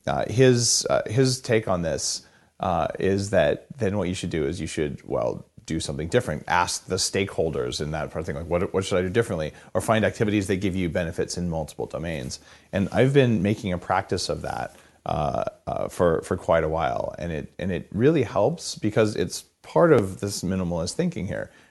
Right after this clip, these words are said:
We're like, "Okay, what am I, uh, what, what am I spending my energy, my focus, my attention on? And how do I spend less of that in order to get more happiness out of it?" And, and for me, that, that's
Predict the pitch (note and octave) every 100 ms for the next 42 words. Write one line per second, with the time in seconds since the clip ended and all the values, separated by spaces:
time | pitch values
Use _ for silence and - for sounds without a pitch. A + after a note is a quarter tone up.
0 | _ F2 F2+ F2 - F#2 F2+ A2+ - -
1 | - G2 A2+ D#3 - _ A#2 A2+ G2+ G2
2 | F#2 - - E2 - - - - F#2+ G#2+
3 | A#2 C#3+ C#3+ - A2 A#2 G#2+ G#2+ G2 F#2
4 | F#2 - G2 G2 G#2+ F#2 F#2 F2+ F#2 F#2
5 | D#2 F2+ D3+ D#3 D2 A#1+ A#1+ E2+ G#2 G#2+
6 | G2 F#2 - G2+ G2+ F2 E2+ A2+ - -
7 | D2 - - - - - - _ _ _
8 | _ _ _ - G2+ F#2+ F2 E2 F2 -
9 | D#2+ D#2 C2 - - - - D2 A1 D#2
10 | - F#2+ F#2+ F#2 C2 - D2 D2 A#1 G1+
11 | - D2 C2+ - D#2+ E2+ - G2 G#2+ F#2
12 | E2 D#2 - E2+ -